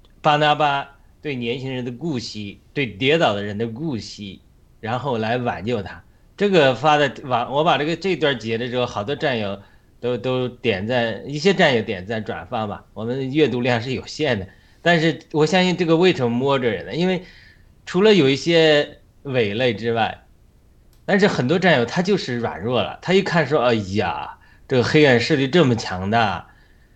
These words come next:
我们这个灭共事业也不那么容易的。”以前好多人想着说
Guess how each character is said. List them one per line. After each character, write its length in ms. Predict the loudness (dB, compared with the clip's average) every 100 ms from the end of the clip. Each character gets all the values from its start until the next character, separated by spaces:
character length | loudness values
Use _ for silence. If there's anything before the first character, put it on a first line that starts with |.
| _ _ _ _ _ _ _
我 180 | -2 -2
们 200 | -2 -2
这 80 |
个 200 | 0 0
灭 220 | 2 2 2
共 220 | 0 -4
事 180 | -4 -4
业 160 | -2
也 100 | -2
不 140 | -4 -2
那 140 | -2
么 80 | -2
容 220 | -4 -6
易 120 | -8
的。” 200 | -8 -12 -18 _ _ _
以 160 | -6 -4
前 480 | 2 6 6 6 4
好 200 | 2 2
多 140 | 4
人 140 | 4 4
想 200 | 2 0
着 140 | -2
说 260 | 0 2